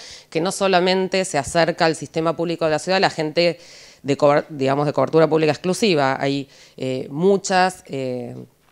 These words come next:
personas que tienen obras sociales como el pami o la misma obra social que tienen los empleados de la Ciudad de Buenos Aires como el osba, que utilizan también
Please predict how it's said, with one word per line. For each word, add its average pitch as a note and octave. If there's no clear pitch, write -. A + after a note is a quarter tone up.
personas G3
que D3+
tienen D3
obras D#3
sociales F#3+
como B2+
el C3
pami G3+
o D3
la C#3+
misma D#3
obra D#3
social E3
que D3+
tienen D3
los C3+
empleados D3
de -
la C3+
Ciudad D3
de D3
Buenos C#3
Aires D#3+
como F#3+
el G#3
osba, G#3+
que F#3+
utilizan F#3+
también F3